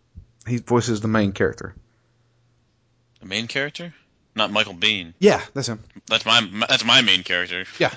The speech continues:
Speaker 1: that's that. I mean, he's, he plays
Speaker 2: Corporal
Speaker 1: the,
Speaker 2: Hicks.
Speaker 1: yeah, Corporal. He, he plays the, the main character of Far Cry
Speaker 2: Oh, that's
Speaker 1: four.
Speaker 2: fucking, that sells me right there.
Speaker 1: Yeah, that's, yeah, yeah, that's him.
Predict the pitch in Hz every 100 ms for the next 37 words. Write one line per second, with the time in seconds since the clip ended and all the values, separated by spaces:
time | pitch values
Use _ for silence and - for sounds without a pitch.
0 | - 151 - - 156 139 147 120 143 143
1 | 156 147 127 165 - 180 180 170 135 117
2 | 143 151 - - - - 165 - 196 139
3 | 151 165 185 - 190 151 131 143 135 120
4 | 123 127 123 127 117 - 123 107 107 78
5 | 95 92 82 - _ _ _ _ _ _
6 | _ _ - 110 107 90 87 113 - -
7 | 101 92 87 85 - _ 98 104 - 107
8 | 92 101 92 90 95 95 90 _ - 95
9 | 76 - _ _ _ _ _ _ _ _
10 | _ _ - 104 - - - _ _ 131
11 | _ _ _ _ _ - 185 294 123 160